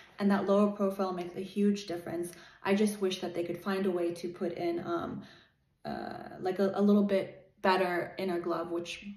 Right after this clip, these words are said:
provides better mobility of the fingers and a better, like, feeling when you're gripping the sword. Right, is there anything else I wanted to say about these?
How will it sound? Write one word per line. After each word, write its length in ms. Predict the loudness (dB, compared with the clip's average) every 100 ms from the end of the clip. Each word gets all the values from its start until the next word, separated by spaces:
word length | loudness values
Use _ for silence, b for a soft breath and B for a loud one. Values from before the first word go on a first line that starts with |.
| -10
provides 460 | -6 -4 -2 -2
better 500 | -4 -4 -2 -2 -4 -10 -20 _ _ _ -2
mobility 420 | 4 6 8 6
of 80 | 4
the 80 | 0
fingers 440 | -2 -2 -2 -4
and 260 | -6 -6 -4
a 100 | -4
better, 320 | -2 -2 -2
like, 240 | -4 -6 -8 -20 _ _ b b b b b b _ -20
feeling 720 | -2 4 6 4 2 -2 -4
when 220 | -6 -4
you're 120 | -4 -4
gripping 300 | -6 -6 -8
the 80 |
sword. 360 | -4 -2 -2 -6 -10 -18 _ _ _ _ _ _ _ _ _ -20 -2
Right, 220 | 4 4 4
is 80 |
there 100 | 2
anything 260 | 2 4 2
else 140 | 0
I 40 | 2
wanted 220 | 4 4
to 80 | 0
say 240 | -2 0
about 300 | 2 2 2
these? 400 | 2 4 2 0